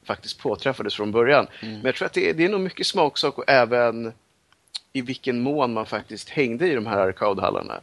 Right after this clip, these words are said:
Speaker 2: Mm.
Speaker 1: Eh, var man mycket där, eh, och la ner mycket tid, så tror jag det är svårt att gå tillbaka till en kontroll. Då har man
Speaker 2: Mm.
Speaker 1: nog vant sig och det sitter någonstans i muskelminnet.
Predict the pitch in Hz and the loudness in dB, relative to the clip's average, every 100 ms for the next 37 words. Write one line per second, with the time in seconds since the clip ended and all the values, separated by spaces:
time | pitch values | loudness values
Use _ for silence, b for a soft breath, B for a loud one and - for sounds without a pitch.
0 | B B B 117 110 104 95 58 - - | B B B -8 0 2 2 -2 -4 -4
1 | 123 147 139 139 139 - 151 139 170 190 | 2 2 2 -2 -4 0 6 6 6 0
2 | _ _ - 123 120 - - - - 120 | _ _ -4 0 0 -2 -6 -6 0 0
3 | 120 113 117 - 170 196 - 120 120 110 | 2 -2 -4 -4 -2 -2 -6 -2 0 2
4 | 107 - 104 104 107 98 - 98 - 98 | 0 -2 -4 -4 -6 -4 -4 -4 -6 -6
5 | 101 151 80 - _ - 131 135 110 117 | 0 4 4 0 _ 2 2 4 2 4
6 | 135 113 95 98 104 110 - 104 95 92 | 4 2 -2 -4 -6 -8 -8 -8 -4 -4
7 | 95 107 98 - 98 107 101 | -4 -4 -4 -4 -4 -2 -4